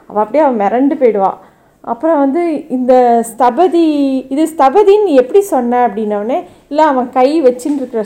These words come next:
ஸ்டைலை பாரு" அப்படிம்பா. அந்த கை வச்சுன்னு இருக்கிற ஸ்டைல் வந்து ஒரு ஸ்கல்ப்சர் எப்படி அவன் கையை வச்சுப்பானோ அப்படி இருக்கும். அது ஆனா ஒரு ஆறாவது விரல் ஒண்ணு இருக்கும்.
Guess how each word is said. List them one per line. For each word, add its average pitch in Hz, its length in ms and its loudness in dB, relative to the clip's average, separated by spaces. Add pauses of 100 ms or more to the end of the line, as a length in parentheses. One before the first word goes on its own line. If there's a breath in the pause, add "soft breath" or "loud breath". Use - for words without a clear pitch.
ஸ்டைலை 226 360 -4
பாரு" 185 480 -4
அப்படிம்பா. 170 300 -10 (360 soft breath)
அந்த 262 180 -6
கை 311 280 2
வச்சுன்னு 339 320 -4
இருக்கிற 269 240 -2 (100)
ஸ்டைல் 254 280 0
வந்து 254 420 0
ஒரு 247 200 2 (100)
ஸ்கல்ப்சர் 302 480 -2
எப்படி 240 260 -2
அவன் 247 200 0
கையை 233 280 0
வச்சுப்பானோ 226 380 -6
அப்படி 226 260 -2
இருக்கும். 202 300 -6 (380 loud breath)
அது 247 200 2
ஆனா 277 260 2
ஒரு 262 120 4
ஆறாவது 277 580 4
விரல் 214 420 0
ஒண்ணு 190 60 -4
இருக்கும். 185 340 -8